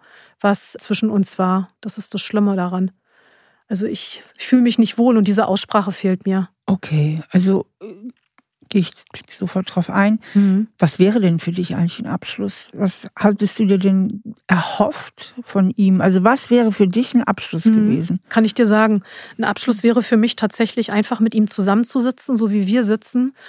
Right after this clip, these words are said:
Speaker 1: und ein ehrliches Gespräch. Dass
Speaker 2: Mhm.
Speaker 1: er mir erklärt, warum das passiert ist.
Speaker 2: Mhm.
Speaker 1: Warum er das gemacht hat. Und er wird eine ehrliche Begründung haben. Es wird eine geben. Und für mich ist die Wahrheit die, weil ich die auch spüre, die Wahrheit ist, wir haben uns ineinander verliebt.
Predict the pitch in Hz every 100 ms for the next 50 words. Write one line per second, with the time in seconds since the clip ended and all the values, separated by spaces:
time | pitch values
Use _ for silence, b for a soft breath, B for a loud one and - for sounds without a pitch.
0 | B - 208 208 214 220 226 - 208 -
1 | - 190 190 - b b 180 180 214 220
2 | 220 196 - 202 208 277 - - - 190
3 | 220 226 - - - 208 202 196 - -
4 | _ - 185 226 - b 214 196 247 240
5 | 220 - 214 202 - 208 190 196 202 185
6 | 254 - 220 202 202 208 208 202 196 220
7 | 214 190 - 208 208 147 b b b b
8 | 202 - 240 214 208 190 196 214 185 -
9 | B B 190 220 220 - - - 202 196
10 | 208 214 202 220 240 202 208 190 208 -
11 | - - 226 226 190 190 180 196 208 214
12 | 220 220 - 190 208 233 233 226 220 214
13 | 220 - 220 220 - -